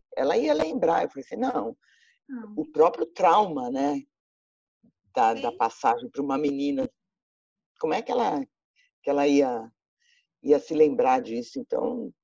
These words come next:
Speaker 1: não acho que ela, que ela tenha
Speaker 2: Sim.
Speaker 1: conhecimento, pode ter esse borrão que você falou, mas, assim, conhecimento de causa ali, a memória
Speaker 2: De saber
Speaker 1: mesmo.
Speaker 2: falar, sabe? De saber
Speaker 1: É,
Speaker 2: contar.
Speaker 1: isso.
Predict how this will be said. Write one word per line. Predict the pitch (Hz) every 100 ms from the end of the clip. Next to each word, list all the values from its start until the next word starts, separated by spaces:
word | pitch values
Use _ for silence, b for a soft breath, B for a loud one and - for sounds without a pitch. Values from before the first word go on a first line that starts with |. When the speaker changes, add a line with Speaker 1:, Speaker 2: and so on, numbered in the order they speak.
| _ -
Speaker 1:
não | 165
acho | 160 160 -
que |
ela, | 147 131 123 135 _ _ _ _ _ _ _ _ -
que |
ela | 131 123
tenha | 139
Speaker 2:
Sim. | 135
Speaker 1:
conhecimento, | 156 156 156 156 151 156 - - - _ _ _ _ -
pode | 165 165
ter | 165 180 214 -
esse | 160 156 151
borrão | 156 147 143 139
que | -
você | 139 - 135
falou, | 143 147 143 151
mas, | 151 139
assim, | 131 - 120 120 _ _ _ _
conhecimento | 147 151 147 143 147 147
de | 127 127 -
causa | 135 147 139 135
ali, | 135 139 127 120
a | 131
memória | 147 135 143 151 165 143
Speaker 2:
De | 135
saber | 139
Speaker 1:
mesmo. | 160 370 - -
Speaker 2:
falar, | - 240 240 - -
sabe? | 233 196
De | 202
saber | - 226 220 254
Speaker 1:
É, | 311 262
Speaker 2:
contar. | 285 294 269 - 233 233 - 240
Speaker 1:
isso. | 180 -